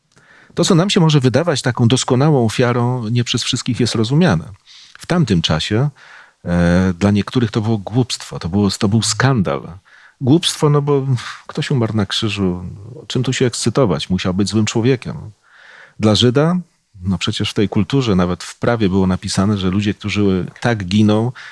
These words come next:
no to są już, e, najbardziej pożałowania godni. Nic takiego, co by mogło inspirować drugiego człowieka. Aż tu nagle czytamy, że ktoś umarł na krzyżu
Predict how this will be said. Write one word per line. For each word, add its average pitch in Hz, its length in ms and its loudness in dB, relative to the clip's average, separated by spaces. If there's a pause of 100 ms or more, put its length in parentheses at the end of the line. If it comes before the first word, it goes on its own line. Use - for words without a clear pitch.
(240)
no 143 140 -2
to 135 120 -2
są 131 240 2
już, - 600 -4
e, 131 840 -6
najbardziej 131 720 -2
pożałowania 135 640 2
godni. 113 380 2
Nic 113 520 0 (160)
takiego, 127 480 -2
co - 140 -2
by 123 100 2
mogło 123 280 2
inspirować 123 520 0
drugiego 127 340 -2
człowieka. 123 560 -2 (920)
Aż 127 160 -4
tu 185 100 0
nagle 85 360 0 (420)
czytamy, 95 320 -2
że 95 120 -6
ktoś - 280 -8
umarł 82 300 -2
na - 120 -8
krzyżu - 520 -10